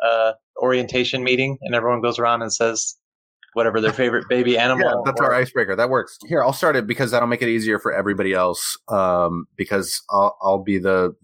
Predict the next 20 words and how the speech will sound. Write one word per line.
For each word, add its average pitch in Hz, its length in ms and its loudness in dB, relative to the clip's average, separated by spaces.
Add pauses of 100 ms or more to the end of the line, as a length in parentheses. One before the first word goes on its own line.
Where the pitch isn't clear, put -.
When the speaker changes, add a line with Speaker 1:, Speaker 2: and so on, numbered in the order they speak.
(180)
Speaker 2:
the 98 100 -4
dummy 92 420 0
who 90 60 0
doesn't 90 280 -2
know 90 140 2
anything. 85 320 -2 (520)
Um, 98 600 2 (920)
so 127 540 2 (440)
I, 147 680 2 (180)
I, 127 200 2
when 123 260 0
I, 165 400 2
when 123 200 0
I 151 160 2
encounter 135 480 0
Hegel, 104 440 0
I 107 140 2
cannot 110 600 0
help - 520 -4 (200)
but 95 300 0